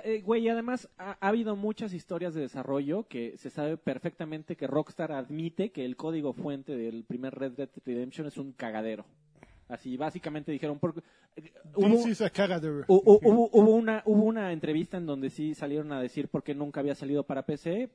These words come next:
Speaker 1: po-, porque básicamente dijeron que el código era importeable, porque, eh, que, que no era trasladable a P C, porque
Speaker 2: Qué bonito.
Speaker 1: que, que nuestro, nuestro, el, el, el código fuente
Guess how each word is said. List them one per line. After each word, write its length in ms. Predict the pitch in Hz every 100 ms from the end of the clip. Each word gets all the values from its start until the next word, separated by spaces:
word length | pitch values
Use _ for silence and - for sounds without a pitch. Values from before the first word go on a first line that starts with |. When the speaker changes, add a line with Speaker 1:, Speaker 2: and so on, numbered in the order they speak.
| 135
Speaker 1:
po-, 140 | 135 135
porque 240 | 135 135
básicamente 500 | 151 165 156 147 147
dijeron 280 | 147 147 139
que 100 | 131
el 60 | 120
código 320 | 139 135 139
era 100 | 139
importeable, 560 | 135 107 - 123 123
porque, 380 | - 123 - 120
eh, 300 | 123 120 - 123
que, 140 | - 123
que 180 | 123 143
no 160 | 160
era 160 | 165 165
trasladable 680 | 143 135 135 131 139 131
a 60 | 117
P 160 | 139 123
C, 160 | 156
porque 300 | 170 - -
Speaker 2:
Qué 100 | 117
bonito. 400 | 160 147 143 127 -
Speaker 1:
que, 160 | 156 151
que 140 | 151
nuestro, 480 | 147 147 147 147 147
nuestro, 840 | 147 147 - 147 143 139 139 139
el, 400 | 135 104 131 131
el, 640 | 139 131 131 127 123 123 120
el 140 | 135 -
código 300 | 156 156 143
fuente 600 | 147 143 156 160 143